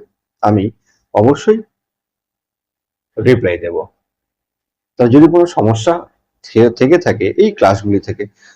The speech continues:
তাহলেও তোমরা আমাকে জানাবে, কমেন্টে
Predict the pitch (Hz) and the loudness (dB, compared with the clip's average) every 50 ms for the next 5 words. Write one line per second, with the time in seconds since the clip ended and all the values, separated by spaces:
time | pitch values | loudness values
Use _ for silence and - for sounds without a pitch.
0 | _ _ _ 110 - 95 113 131 185 208 196 202 123 104 92 95 95 92 95 - | _ _ _ -4 -2 0 2 2 2 2 2 0 -4 -4 -4 -4 -6 -6 -8 -10
1 | - 190 208 - _ _ _ _ 98 - 92 87 87 82 82 82 85 - _ _ | -10 -10 -10 -10 _ _ _ _ -10 -6 -6 -6 -4 -6 -10 -12 -14 -16 _ _
2 | _ _ _ _ _ 92 92 101 110 123 127 127 160 | _ _ _ _ _ -4 -2 0 0 0 0 -2 -4